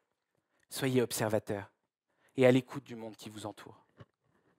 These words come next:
Vous êtes votre plus grand atout, que vous ressembliez à ça,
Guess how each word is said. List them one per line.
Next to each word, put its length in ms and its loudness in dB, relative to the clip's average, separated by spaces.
Vous 120 4
êtes 100 6
votre 220 -4
plus 200 -8
grand 180 0
atout, 280 -2
que 80 -12
vous 80 -4
ressembliez 480 2
à 40 6
ça, 360 0